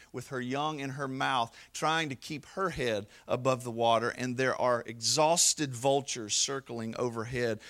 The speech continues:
who are just about to run out of gas and crash into the water. It's not a cute little children's story. It's a horrific story. And the question we have to ask really is, how in the world did it come to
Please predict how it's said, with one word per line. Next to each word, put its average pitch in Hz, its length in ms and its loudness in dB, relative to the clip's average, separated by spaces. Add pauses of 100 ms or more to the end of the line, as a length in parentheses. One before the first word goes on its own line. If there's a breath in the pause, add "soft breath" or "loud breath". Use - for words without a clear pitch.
(100)
who 127 80 -2
are 123 80 2
just 131 280 0
about 117 240 4
to 110 80 -4
run 120 160 0
out 110 120 -2
of 101 100 -8
gas 107 360 2
and 95 140 -10
crash 107 380 -2
into 98 260 -10
the 98 100 -8
water. 95 440 -8 (460 soft breath)
It's - 180 -4
not 131 220 4
a 120 60 0
cute - 320 -6
little 104 380 -2 (180)
children's 104 680 -4 (240)
story. 95 560 -2 (960 soft breath)
It's - 160 0
a 135 40 2
horrific 123 600 -4
story. - 480 -6 (680 soft breath)
And 156 160 0
the 156 60 0
question 190 520 6
we 135 100 2
have 196 320 4
to - 160 -4
ask 143 400 4
really 131 400 0
is, 110 340 -4 (220 loud breath)
how 233 400 2
in 143 200 -6
the 107 80 -6
world 104 680 0
did 104 100 -10
it - 160 -14
come 151 460 -10
to - 100 -18